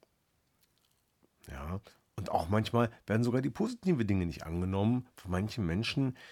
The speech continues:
die glauben, dass sie vielleicht manipuliert werden, wenn jemand sagt,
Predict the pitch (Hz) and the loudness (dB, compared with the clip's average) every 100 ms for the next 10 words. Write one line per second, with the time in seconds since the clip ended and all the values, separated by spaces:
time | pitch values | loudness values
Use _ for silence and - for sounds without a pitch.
0 | - _ _ - 98 104 107 90 82 85 | -20 _ _ -6 -2 0 0 -4 -4 0
1 | 98 117 147 147 151 - _ _ _ _ | 0 2 2 2 -2 -6 _ _ _ _
2 | - 98 - 107 110 113 _ _ - 110 | -6 -4 0 2 2 0 _ _ -2 -2
3 | 110 113 117 110 - 113 170 - 85 78 | 0 0 0 -2 0 6 6 4 -2 -2
4 | 76 80 - _ _ - 78 78 85 82 | -2 -8 -10 _ _ -12 -8 -4 -2 -2
5 | 82 80 85 - | -2 -2 -4 -12